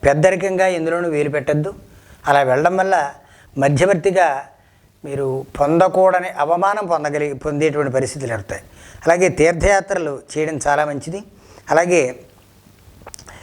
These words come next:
మీ యొక్క, ఆ, ఏదైతే ఆలోచన ఉన్నదో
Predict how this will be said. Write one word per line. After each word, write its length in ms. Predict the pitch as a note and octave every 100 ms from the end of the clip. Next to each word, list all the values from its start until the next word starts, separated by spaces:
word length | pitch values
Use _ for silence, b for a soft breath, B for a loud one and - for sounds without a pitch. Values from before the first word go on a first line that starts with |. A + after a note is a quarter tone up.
| B B -
మీ 80 | C#3+
యొక్క, 400 | D#3+ D#3 C3+ A2+ - - - - _ _ _ _ _ -
ఆ, 380 | - D3 C#3 C3 - - E3+ E3+
ఏదైతే 480 | G3+ E3 F3 G3 G#3
ఆలోచన 460 | F#3 F#3 G3+ G3 F3+
ఉన్నదో 340 | E3 C#3+ C#3+